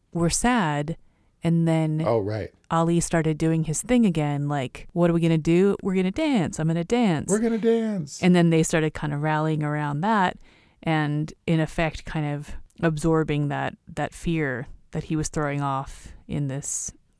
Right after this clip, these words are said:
Speaker 1: guise of cockiness or whatever. I don't know if that makes sense, but it
Speaker 2: No, it
Speaker 1: seemed,
Speaker 2: de-,
Speaker 1: it's, it
Speaker 2: definitely
Speaker 1: made sense
Speaker 2: does.
Speaker 1: on a vis-, visceral way, in a visceral sense.
Speaker 2: I think that his colorful persona and his ability to inspire people and to get people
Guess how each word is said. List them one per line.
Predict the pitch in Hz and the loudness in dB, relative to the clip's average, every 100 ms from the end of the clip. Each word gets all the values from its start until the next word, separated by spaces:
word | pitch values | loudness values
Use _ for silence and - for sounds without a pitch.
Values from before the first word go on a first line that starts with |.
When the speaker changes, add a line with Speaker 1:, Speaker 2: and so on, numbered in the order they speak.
| 180 | -4
Speaker 1:
guise | 175 147 160 131 | -4 -4 -8 -10
of | 147 | -12
cockiness | - 156 147 135 143 - | -10 -8 -8 -8 -10 -12
or | 135 156 _ | -14 -18 _
whatever. | 160 101 110 | -12 -12 -8
I | 175 | -2
don't | 180 | 0
know | 175 | 0
if | 160 | -4
that | 95 | -8
makes | 117 - | -12 -10
sense, | 165 147 - | -8 -8 -10
but | - 131 - - - - - | -12 -12 -12 -18 -20 -20 -6
it | 196 156 | -2 2
Speaker 2:
No, | |
it | 165 | 4
Speaker 1:
seemed, | 247 | 4
Speaker 2:
de-, | 147 | 4
Speaker 1:
it's, | 139 | 2
it | 151 | 4
Speaker 2:
definitely | 240 285 | 6 6
Speaker 1:
made | 285 | 4
sense | 254 247 | 4 4
Speaker 2:
does. | |
Speaker 1:
on | 202 | 2
a | 170 | 2
vis-, | 165 190 - | 0 -2 -6
visceral | 160 180 208 175 143 143 | -6 -2 -2 -2 -2 -4
way, | 143 - - | -6 -8 -8
in | 165 | -6
a | 156 | -4
visceral | 165 - 151 156 | -4 -6 -8 -10
sense. | - 85 - - - - _ _ | -12 -12 -14 -14 -16 -16 _ _
Speaker 2:
I | 127 | -2
think | 151 151 | -2 0
that | 131 | -2
his | 110 139 139 | 0 -4 -4
colorful | - 131 139 135 | -4 -4 -2 -4
persona | - 110 - 110 98 85 - - | -6 -8 -6 -6 -6 -8 -14 -12
and | 107 | -6
his | 120 113 | -6 -4
ability | 107 110 110 107 104 | -4 -2 -2 -4 -6
to | - 104 | -6 -6
inspire | 95 - 101 101 98 | -8 -6 -4 -4 -4
people | 101 101 98 92 | -6 -8 -6 -6
and | 90 | -8
to | |
get | 92 117 - | -8 -8 -8
people | 127 117 101 90 | -10 -6 -8 -8